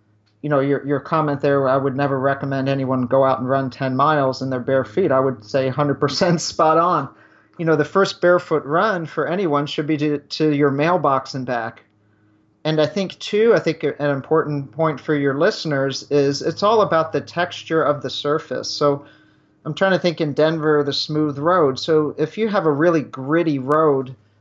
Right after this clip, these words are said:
that's not gonna be a good texture to run barefoot. Um, so soft, smooth grass,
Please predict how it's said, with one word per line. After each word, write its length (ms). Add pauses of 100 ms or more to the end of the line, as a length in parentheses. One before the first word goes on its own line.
that's 380 (100)
not 300
gonna 140
be 120
a 40
good 300
texture 460
to 200 (140)
run 240
barefoot. 680 (460)
Um, 200
so 160
soft, 460
smooth 400
grass, 640